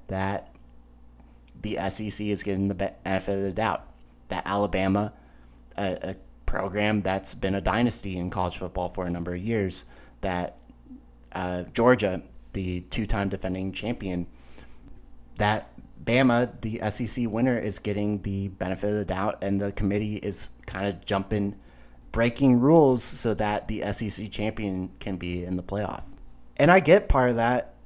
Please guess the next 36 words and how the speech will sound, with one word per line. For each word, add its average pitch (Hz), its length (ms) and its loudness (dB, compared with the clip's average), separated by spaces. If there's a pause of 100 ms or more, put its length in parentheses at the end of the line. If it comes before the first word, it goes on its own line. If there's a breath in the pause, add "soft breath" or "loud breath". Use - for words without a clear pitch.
(840)
The 123 80 0
S 131 180 6
E 147 80 2
C 147 160 2
has 117 260 6
been 117 200 4
the 110 60 0
best 113 240 2
conference 104 440 -2
over, 95 500 -2 (1000)
like, 92 140 -8
the 95 80 -8
last 92 320 -2
fifteen 101 480 -2
years. 120 360 -6 (920 soft breath)
But 113 180 6
if 123 160 6
you're 131 120 6
looking 123 340 6
year 120 200 4
to 123 120 -4
year, 127 500 2
which 104 220 -4
is 98 140 -4
why 98 220 2
we 101 160 0
have 98 320 0
a 101 80 0
committee 104 420 -2
to 98 160 -4
determine, 98 520 -2
because 101 380 -2
every 101 480 -2
year 92 260 -4
is 87 140 -6
different, 110 420 -4